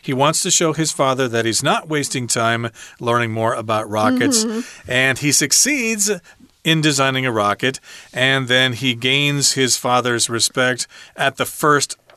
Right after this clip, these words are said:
Speaker 1: not the first launch, but the last launch, when his father said, "Well, son,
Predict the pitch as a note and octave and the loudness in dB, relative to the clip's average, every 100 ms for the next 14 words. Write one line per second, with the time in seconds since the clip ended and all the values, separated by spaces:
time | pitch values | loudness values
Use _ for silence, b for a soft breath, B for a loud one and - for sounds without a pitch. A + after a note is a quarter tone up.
0 | B2+ A#2 A2+ - D#3+ - G#2+ G#2+ - A2+ | -6 -4 -4 -2 -2 0 0 -2 -6 -4
1 | G#2 G2+ G#2 A#2+ D#3 C3 - A2+ G#2+ G#2 | -2 -2 0 0 0 -2 -6 -6 -2 -2
2 | G#2 - B B B B2+ B2 A2+ - A#2+ | -2 -4 B B B -2 2 2 2 2
3 | A#2+ A2 B2+ G#2 C3+ A#3+ - G3 A3 B3 | 2 2 0 2 2 4 2 2 2 0